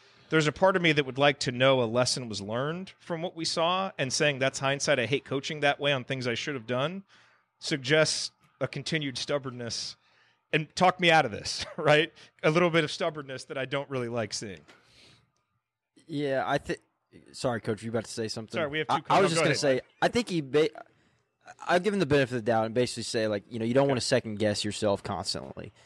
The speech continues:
Speaker 2: um, as the coach. Like, th-, there's so much that could be looked into that. Um, certainly, you know, like, his,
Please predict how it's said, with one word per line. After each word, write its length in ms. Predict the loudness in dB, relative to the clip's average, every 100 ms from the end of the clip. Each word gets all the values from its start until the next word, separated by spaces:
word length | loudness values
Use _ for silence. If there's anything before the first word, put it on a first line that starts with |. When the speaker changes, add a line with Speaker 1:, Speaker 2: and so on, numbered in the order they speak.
| _ _ -2
Speaker 2:
um, 600 | 2 2 0 -6 -10 -16 _ _ -20 -6 2
as 240 | 2 2
the 100 | -6
coach. 500 | 0 2 2 -2 -8 0
Like, 300 | 0 -2 -12 _ _ _ _ _ -2
th-, 120 | -2
there's 260 | 2 2 4
so 180 | 2
much 240 | 4 2 4
that 200 | 2 0 -6 -2
could 140 | 0
be 100 | 2
looked 240 | 0 -2 -2
into 220 | -2 -2
that. 420 | -2 -2 -4 -4
Um, 560 | -4 -2 -2 -6 -12 -16
certainly, 540 | -6 4 4 4 -2 -4
you 120 | -2
know, 140 | 0
like, 240 | 2 0 0
his, 380 | 0 0 -6